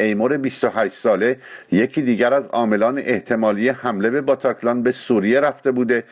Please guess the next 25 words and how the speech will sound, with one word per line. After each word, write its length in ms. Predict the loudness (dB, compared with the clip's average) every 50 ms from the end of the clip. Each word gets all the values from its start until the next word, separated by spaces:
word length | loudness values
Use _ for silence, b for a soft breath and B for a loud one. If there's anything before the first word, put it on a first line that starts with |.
| B B B B B B -2
اما 260 | -2 -2 0 -2 -2
مقامات 580 | 0 0 0 2 2 0 0 0 -2 0 0 -2
فرانسوی 720 | 0 0 -2 0 0 -4 -2 0 0 0 0 -2 -6 -8 B B B B B
این 260 | 0 0 0 2 0
اسلامگرا 800 | -2 -2 0 0 2 2 2 0 -4 -2 0 2 4 4 4 4
را 140 | 4 2 0
از 240 | 0 -2 -2 0 0
نظر 300 | 0 0 2 2 0 -2
دور 380 | -2 -2 0 0 2 2 0
داشته 400 | 2 2 2 0 0 -2 -4 -4
بودند. 400 | -2 -2 -2 -2 -2 -4 -4 -10 B B B B B B B B
در 120 | 0 0 0
فهرست 560 | 0 0 -2 0 2 0 0 0 0 -2 -4
پیگردها 760 | -2 -2 -4 -4 0 2 2 2 2 0 0 0 0 0 0 B B B B B B -2
جمال 460 | 0 0 0 0 0 0 -2 -2 -4 -6 -2
ال 260 | 0 0 0 0 -4 -12 b b b b
بلژیکی 600 | 0 0 0 0 0 -4 -4 -4 0 0 0 0
پنجاه 460 | 0 0 -2 -2 -2 0 0 0 0 0
و 60 | -2
سه 200 | -4 -4 -4 -4
ساله 440 | 0 2 2 2 2 2 -2 -2 -4 B B B B B
و 140 | 0 0 0
همچنین 640 | 0 -2 -6 -6 -4 -2 -2 0 0 0 0 0 0
باپتیست 560 | 0 0 0 -2 _ -4 -4 -4 -4 -4 -2
به 220 | 0 0 0 0